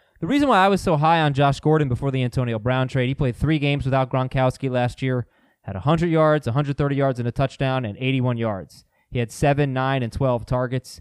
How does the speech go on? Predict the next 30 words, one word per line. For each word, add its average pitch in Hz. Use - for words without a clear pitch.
I 127
know 143
he 147
only 143
had 131
five 127
targets 131
in 123
week 120
one, 156
but -
I 135
expect 170
a 185
pretty 196
big 185
role 185
from 180
him, 185
and 160
I 160
expect 170
a -
pretty 165
good 165
season 160
from, 135
from 131
Josh 131
Gordon. 127